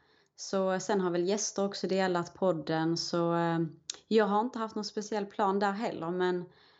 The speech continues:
men jag har väldigt lätt för att skapa relationer med människor, så det har nog kommit naturligt att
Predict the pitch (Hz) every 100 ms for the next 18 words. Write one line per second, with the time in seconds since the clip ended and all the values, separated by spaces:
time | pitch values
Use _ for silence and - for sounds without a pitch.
0 | _ _ _ - 202 220 226 233 220 254
1 | 196 - 180 - 208 214 196 196 - -
2 | 139 151 175 196 240 151 147 151 160 -
3 | 180 180 180 - _ 226 208 226 - 240
4 | 214 208 202 - 180 156 165 175 170 -